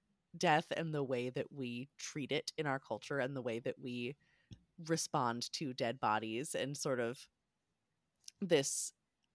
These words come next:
idea that we have that everything around death is inherently sinister and inherently very scary,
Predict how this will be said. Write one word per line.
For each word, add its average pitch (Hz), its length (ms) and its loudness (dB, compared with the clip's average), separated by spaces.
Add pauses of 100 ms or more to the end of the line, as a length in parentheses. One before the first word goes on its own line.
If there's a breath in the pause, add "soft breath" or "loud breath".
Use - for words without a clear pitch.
idea 147 360 4
that 139 160 0
we 156 80 -2
have 139 280 -2
that 139 200 2
everything 147 480 0
around 120 460 0
death 110 280 4
is - 200 -2
inherently 123 520 -6
sinister - 480 -6
and 92 100 -4
inherently 135 440 -6
very 110 240 -4
scary, 120 580 -2